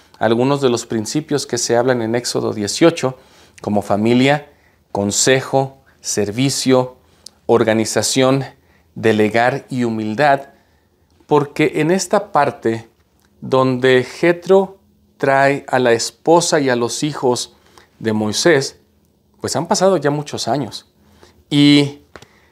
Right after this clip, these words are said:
vamos a ver que aún para un profeta que estaba sirviendo y que estaba en, al servicio de sus semejantes por un mandato de Dios,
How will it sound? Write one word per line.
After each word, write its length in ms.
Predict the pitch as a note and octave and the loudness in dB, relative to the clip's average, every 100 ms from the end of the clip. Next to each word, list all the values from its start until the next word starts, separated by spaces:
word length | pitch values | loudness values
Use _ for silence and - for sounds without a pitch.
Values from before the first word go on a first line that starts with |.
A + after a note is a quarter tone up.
| _ _ _ | _ _ _
vamos 340 | B2+ E3 G#3 G3+ | -2 0 2 2
a 60 | |
ver 320 | E3 E3+ F3 | 4 2 0
que 320 | - E3 C#3+ C3 - - - - | 0 2 2 -2 -12 -20 -20 -2
aún 420 | B2 C#3 D#3+ F3 | 0 4 2 2
para 240 | F3 D3+ | 0 2
un 200 | C#3+ D#3 | 0 -2
profeta 540 | D3+ C#3+ - C#3 A#2+ A#2 | -4 -2 0 0 -2 -4
que 100 | A#2+ | -6
estaba 380 | - C#3+ D3 | -2 2 2
sirviendo 580 | C#3+ - A#2+ A#2+ C3 B2+ | 0 -4 -6 -4 -4 -4
y 60 | B2 | -8
que 100 | A#2+ | -8
estaba 580 | - C#3+ C#3+ C#3+ - - _ _ _ _ _ _ _ - - - - _ | -4 0 2 0 -2 -12 _ _ _ _ _ _ _ -20 -20 -20 -20 _
en, 400 | D#3 D3 D3 C#3+ - - _ _ _ _ _ _ _ - | 0 2 2 0 -6 -18 _ _ _ _ _ _ _ -2
al 180 | A#2 B2 | 0 0
servicio 580 | - A#2+ C#3+ G#3 - | 0 0 2 2 2
de 100 | C#3 | 2
sus 180 | C3+ B2 | 0 -2
semejantes 840 | C3+ A#2+ A#2 C#3+ C#3 C3+ B2 - - _ _ _ | -2 -2 -2 0 0 0 -2 -2 -10 _ _ _
por 200 | - A#2+ | 0 2
un 160 | B2 C3+ | 4 2
mandato 440 | C#3 C3 B2+ B2+ | 0 2 0 0
de 160 | C3 A2+ | -2 0
Dios, 460 | A2+ A2+ G#2 - | 0 0 0 -10